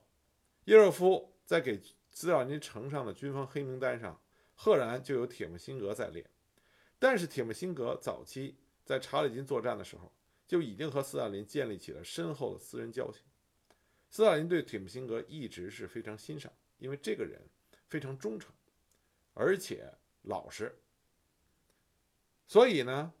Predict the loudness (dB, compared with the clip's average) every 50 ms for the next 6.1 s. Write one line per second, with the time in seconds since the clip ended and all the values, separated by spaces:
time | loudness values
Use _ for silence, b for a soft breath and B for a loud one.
0 | _ _ _ _ -12 -6 0 2 2 2 2 0 -4 -6 -4 -4 -4 -4 -4 -6
1 | -8 -8 -8 -10 -12 -12 -14 -18 _ _ _ _ _ _ _ -12 -8 -6 -6 -6
2 | -6 -8 -10 -10 -6 -4 -4 -4 -4 -6 -8 -12 -10 -8 -6 -6 -6 -8 -10 -10
3 | -12 -10 -10 -8 -6 -6 -6 -6 -8 -10 -10 -14 _ _ -18 -16 -14 -14 -14 -10
4 | -10 -8 -8 -8 -10 -14 -16 -20 _ _ _ _ _ _ -18 -18 -16 -14 -12 -10
5 | -10 -10 -10 -12 -12 -8 -6 -6 -6 -6 -8 -12 -12 -14 -12 -10 -10 -10 -10 -12
6 | -18 -20